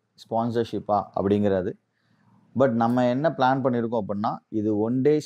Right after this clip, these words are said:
ஸ்பான்சர்ஷிப்புக்கு கிடையாது. மேல இதை வந்து அடுத்த கட்டத்துக்கு, I mean, நமக்கு இப்போ ஒரு பெரும் பத்தாயிரம் ரூபாய் பண்றாங்க ஒரு ஸ்பான்சர்ஷிப்பு. So, அவங்க என்ன எதிர்பார்ப்பாங்க அப்படின்னா, "எனக்கு இது வெறும் ஒன் டே ஈவெண்ட்டுங்க, உங்களுக்கு பொறுத்த வரைக்கும். ஆனா, but எங்களுக்கு அது ஒரு மாசம்,"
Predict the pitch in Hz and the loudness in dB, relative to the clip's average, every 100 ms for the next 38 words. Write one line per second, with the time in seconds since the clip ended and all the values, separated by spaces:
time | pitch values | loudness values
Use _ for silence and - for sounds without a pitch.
0 | - 117 120 123 120 101 - 107 95 95 | -2 -2 0 -4 -4 -8 -8 -6 -4 -2
1 | 95 92 - _ _ _ _ _ _ _ | -2 -4 -10 _ _ _ _ _ _ _
2 | _ _ _ 117 151 170 180 - 127 131 | _ _ _ 2 4 4 2 0 0 2
3 | 143 147 160 127 131 156 170 143 131 123 | 2 2 4 4 4 2 -2 -2 -2 -4
4 | 120 147 175 _ 113 117 139 139 127 117 | -4 -6 -8 _ -4 -2 0 0 0 0
5 | 113 117 110 95 _ _ - 131 156 156 | 2 2 2 -2 _ _ -4 -2 0 0
6 | 131 143 147 139 123 151 131 120 123 120 | 0 2 2 2 2 2 2 0 0 0
7 | 113 98 - 101 104 101 98 98 - - | 0 -4 -4 -6 -6 -6 -8 -12 -16 -20
8 | _ _ _ _ _ - 147 135 120 139 | _ _ _ _ _ -4 4 6 6 4
9 | 147 147 160 151 147 135 117 123 123 110 | 0 0 0 0 2 2 2 0 -2 -4
10 | 92 95 120 - _ _ _ _ 117 147 | -6 -6 -8 -10 _ _ _ _ 0 0
11 | 151 165 151 131 120 131 151 113 123 135 | 2 2 4 2 2 2 2 0 2 4
12 | 135 120 131 127 113 98 92 98 92 _ | 4 2 -2 -4 -6 -6 -8 -10 -12 _
13 | _ _ 107 113 113 104 113 107 117 101 | _ _ -4 0 2 2 0 0 0 0
14 | 85 98 95 107 120 117 107 107 120 139 | -2 -6 -2 2 2 2 0 -2 -2 -2
15 | 131 175 131 107 107 113 110 - 101 | -2 -2 0 2 0 0 -2 -4 -10